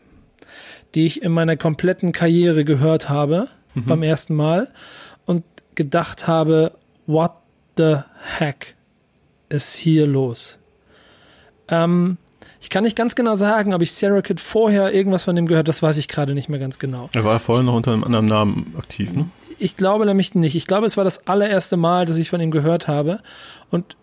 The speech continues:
Speaker 1: dann kommt dieser Song von dem damals, ich glaube, sechzehnjährigen, ähm, vielleicht siebzehnjährigen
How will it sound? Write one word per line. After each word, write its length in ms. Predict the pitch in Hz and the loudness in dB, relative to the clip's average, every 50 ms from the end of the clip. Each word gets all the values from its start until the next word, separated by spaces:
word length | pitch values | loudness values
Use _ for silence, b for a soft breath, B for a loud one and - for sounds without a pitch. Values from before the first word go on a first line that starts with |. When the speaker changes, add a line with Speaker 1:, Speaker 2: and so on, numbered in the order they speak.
| _ _ _ _ _ _ _ _ | _ _ _ _ _ _ _ _
Speaker 1:
dann 140 | - 160 | -4 -2
kommt 200 | 160 - 196 208 | -2 -2 -2 -2
dieser 200 | 202 196 185 185 | 0 0 0 0
Song 460 | 170 - - 180 175 190 214 240 294 - - 339 | 0 0 0 2 2 2 2 0 -2 -4 -10 -14
von 260 | - - 185 180 180 | -6 -2 -2 0 2
dem 160 | 180 175 175 | 0 0 0
damals, 540 | 165 160 165 175 180 180 180 175 - - - _ | 0 0 0 2 2 0 0 -2 -4 -10 -18 _
ich 140 | - - - | -18 -8 -4
glaube, 160 | 175 165 156 | -4 -4 -2
sechzehnjährigen, 1000 | 151 175 170 - - - 208 208 208 208 208 208 208 202 202 208 202 202 202 226 - _ _ _ - | -2 -4 -4 -4 -2 0 2 2 2 2 2 2 0 0 0 0 0 0 -2 -6 -10 _ _ _ -2
ähm, 640 | 170 170 170 165 165 170 165 165 160 165 170 175 185 _ _ _ _ _ _ _ b b b b b b b b b b b b _ _ _ _ _ _ | 0 0 2 2 2 2 2 2 2 0 -2 -4 -6 _ _ _ _ _ _ _ b b b b b b b b b b b b _ _ _ _ _ _
vielleicht 300 | _ - - 165 165 - | _ -2 0 0 0 0
siebzehnjährigen 920 | - 190 190 - - 208 190 190 202 208 202 208 208 196 202 208 214 208 | -2 -4 -4 -2 -2 0 2 2 2 4 2 2 2 2 2 0 0 -4